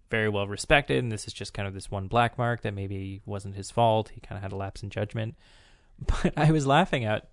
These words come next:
him every time I saw him investigating <laughs> anything. Like, we joked around about how there's this one montage of him doing research, and it's literally him highlighting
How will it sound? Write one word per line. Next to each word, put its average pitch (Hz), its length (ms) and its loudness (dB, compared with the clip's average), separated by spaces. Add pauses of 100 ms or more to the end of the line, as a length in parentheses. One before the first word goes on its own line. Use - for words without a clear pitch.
(140)
him 104 420 -4
every 123 280 0
time 120 200 2
I 104 140 2
saw 104 220 0
him 107 140 -2
investigating 139 640 2
<laughs> - 20 6
anything. 170 420 2 (640)
Like, 113 320 4
we 123 200 0
joked 120 300 2
around 120 500 4
about 107 480 0 (440)
how 107 440 4 (420)
there's 147 160 4
this 151 200 0
one 156 300 2
montage 123 600 2
of 101 80 -2
him 120 180 2
doing 123 240 4
research, 117 720 -2 (560)
and 160 600 4
it's - 340 2
literally 156 480 4
him 135 320 2 (140)
highlighting 120 600 4